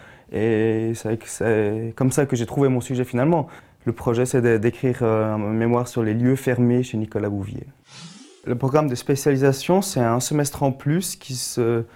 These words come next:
place entre la fin des cours obligatoires et le mémoire. Euh...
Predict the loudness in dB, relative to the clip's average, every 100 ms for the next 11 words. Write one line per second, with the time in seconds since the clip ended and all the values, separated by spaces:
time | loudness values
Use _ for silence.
0 | -20 -4 0 0 0 -2 0 0 0 0
1 | 0 0 -2 -4 -4 -6 -2 0 2 2
2 | 2 2 2 2 2 0 -4 -14 -20 -20
3 | -12 -4 -2 0 2 2 2 0 -2 -10
4 | _ -20 -20 _ -20 -10 -8